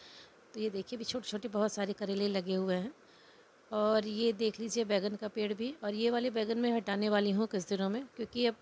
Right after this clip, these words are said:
पिछले साल के हैं तो ख़राब हो गए। और ये देखिए फ्रेंच बीन, अ, जर्मिनेट होने लगा है,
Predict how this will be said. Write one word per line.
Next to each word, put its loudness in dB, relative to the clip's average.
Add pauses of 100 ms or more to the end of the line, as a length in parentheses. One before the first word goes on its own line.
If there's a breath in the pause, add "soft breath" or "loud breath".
(120)
पिछले -4
साल 4
के -4
हैं 2
तो -4
ख़राब 2
हो 2
गए। -4 (460 loud breath)
और 2
ये 2
देखिए -2
फ्रेंच 0
बीन, 0
अ, 2
जर्मिनेट 0
होने 0
लगा 2
है, 4